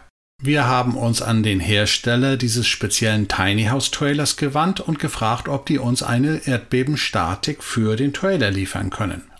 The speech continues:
Und bedauerlicherweise mussten wir feststellen, dass wir überhaupt gar keine Baustatik bekommen konnten. Es blieb uns also nichts anderes übrig, als eine Baustatik für Erdbebenzone drei für einen Tiny House Trailer erstellen zu lassen, der gar nicht bei uns produziert wurde.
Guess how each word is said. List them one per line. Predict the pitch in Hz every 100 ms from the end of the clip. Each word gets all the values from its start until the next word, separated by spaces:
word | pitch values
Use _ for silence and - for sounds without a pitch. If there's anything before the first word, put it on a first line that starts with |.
| -
Und | 147
bedauerlicherweise | 180 170 151 120 107 123 120 113 113
mussten | 110 - 117
wir | 95
feststellen, | - 92 - 120 127
dass | 131 120
wir | 139
überhaupt | 139 139 226 -
gar | 120
keine | 110 101
Baustatik | 98 101 101 - 98 85 90 -
bekommen | 90 92 90 90
konnten. | - 82 - 80 -
Es | 165 -
blieb | - 202 202
uns | 139 -
also | 139 131
nichts | 123 175 - -
anderes | 160 151 131 139
übrig, | 135 113 113 170 175 -
als | 143 -
eine | - 135 113 98
Baustatik | 107 113 113 139 - - 156 160 - 175
für | - 127
Erdbebenzone | 110 127 135 - 131 117 110 - 123 110 101
drei | - 98 98 127 151
für | - 143
einen | 120 113 107 98
Tiny | - 147 175 156
House | 113 104 -
Trailer | - 117 107 110 117
erstellen | 117 127 - 151 143
zu | 139 151
lassen, | 147 143 165
der | 139 131
gar | 110 110 107
nicht | 104 -
bei | 92
uns | 113 -
produziert | - 120 110 214 180 -
wurde. | 107 90